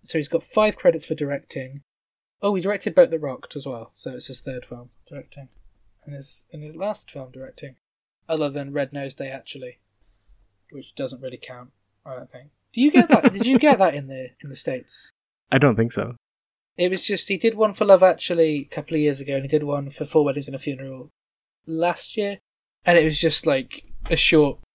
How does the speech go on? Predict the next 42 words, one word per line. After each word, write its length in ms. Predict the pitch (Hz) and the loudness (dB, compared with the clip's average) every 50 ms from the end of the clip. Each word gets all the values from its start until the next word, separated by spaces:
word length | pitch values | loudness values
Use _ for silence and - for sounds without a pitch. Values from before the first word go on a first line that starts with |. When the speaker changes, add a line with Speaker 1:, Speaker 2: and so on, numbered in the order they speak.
| _ _ _ | _ _ _
Speaker 1:
sketch 400 | - - - - 156 139 127 - - | -10 -6 0 2 2 2 2 -2 -4
with 100 | 143 143 | -2 -2
everyone 320 | 135 - 143 131 127 127 | -2 -2 -2 -4 -6 -6
back, 460 | 131 131 117 120 - - - - - - - - _ _ _ - - | -6 -6 -6 -6 -8 -12 -16 -18 -18 -20 -20 -20 _ _ _ -18 -12
and 220 | - 143 127 127 | -12 -12 -10 -10
just, 160 | 135 131 - - | -14 -14 -10 -10
like, 140 | 123 - | -10 -8
a 60 | - 127 | -8 -8
reunion 400 | 131 135 127 127 127 127 127 - | -8 -8 -10 -12 -12 -14 -14 -10
thing, 160 | - 127 123 - | -10 -10 -10 -10
basically. 120 | - 127 123 120 | -4 2 4 4
Speaker 2:
As 120 | 117 104 | 4 4
the 60 | 104 107 | 2 0
same 260 | - - 127 113 104 | 2 4 4 4 4
characters? 720 | - - 107 107 113 110 - 135 135 135 - - - - - | 2 2 4 4 2 2 2 0 -2 -2 -2 -10 -14 -8 0
Speaker 1:
Yeah. 320 | 180 165 151 131 120 117 - _ _ _ _ _ _ - | 4 4 4 4 2 -6 -10 _ _ _ _ _ _ -2
It 100 | 180 180 | 0 2
was, 180 | 185 196 175 - | 2 2 0 -4
Speaker 2:
Oh, 60 | 147 | -2
Speaker 1:
it's 240 | 127 - 226 226 - | 4 6 6 6 6
Speaker 2:
interesting. 60 | - - | 6 6
Speaker 1:
basically, 800 | 240 247 269 240 - 247 202 - - 196 180 170 151 147 - _ _ _ _ _ _ _ _ - | 8 8 8 8 4 0 -2 0 2 2 2 2 0 -2 -4 _ _ _ _ _ _ _ _ 2
like, 200 | 180 180 156 165 | 2 4 4 2
reliving, 840 | 165 165 190 202 190 185 185 180 165 175 170 170 160 156 151 147 - - _ _ _ _ _ _ _ _ _ _ _ - - | 0 0 2 2 2 4 4 4 6 8 6 6 4 0 -12 -14 -16 -18 _ _ _ _ _ _ _ _ _ _ _ -10 -6
it's, 160 | 196 190 196 | -6 -4 0
it's 160 | 220 214 - | 0 2 2
a 40 | 254 | 4
big 200 | 247 285 285 - | 4 4 2 2
nostalgia 480 | 214 190 - - - 185 175 165 160 151 | 2 -6 -2 4 6 8 8 8 6 4
thing, 260 | - - 147 135 131 135 | -4 -4 -4 -4 -4 -6
and 120 | 135 127 | -10 -8
since 240 | - 170 151 143 - | -6 -6 -6 -6 -10
it's 80 | 135 | -12
for 100 | - 151 | -10 -8
charity, 420 | 143 - 160 139 135 127 - - 135 | -6 -4 -4 -4 -4 -6 -8 -8 -10
you 80 | 131 131 | -10 -8
don't 180 | 135 135 123 | -8 -8 -8
really 200 | 123 135 131 131 | -8 -12 -14 -14
expect 480 | 123 - - - - - 139 131 - - | -16 -16 -18 -18 -14 -12 -14 -12 -10 -12
anything 180 | 139 - 101 95 | -10 -8 -6 -6
Speaker 2:
Yeah. 140 | 82 80 | -6 -8
Speaker 1:
more. 240 | 87 123 175 175 175 | -8 -8 -10 -10 -12